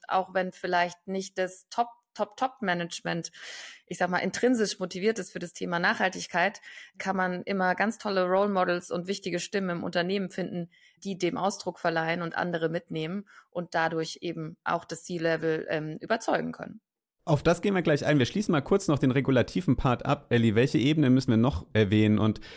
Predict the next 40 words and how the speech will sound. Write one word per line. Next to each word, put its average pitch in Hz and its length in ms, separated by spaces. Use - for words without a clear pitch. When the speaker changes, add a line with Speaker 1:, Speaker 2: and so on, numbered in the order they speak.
Speaker 2:
wir 120 100
springen 170 400
kurz - 240
fünf 175 240
Minuten 151 300
zurück, 175 320
als 135 160
du 127 80
gesagt 127 340
hattest, 151 320
ne, 165 160
Vergütung, 202 720
das 131 260
ist 180 200
gov 117 220
drei, 160 500
habe 156 160
ich 156 80
in 156 80
der 151 100
Zwischenzeit 151 480
kurz 151 220
in - 80
meinen 139 140
Notizen 135 420
geschaut. 156 420
Aber 135 200
du 120 80
wolltest 151 340
ganz 165 280
am 139 200
Anfang 139 280
vor 123 120
fünfzehn 160 360
Minuten 135 260
ja 127 100
noch 120 100
sagen, 120 280
ne, 143 280
okay, 120 400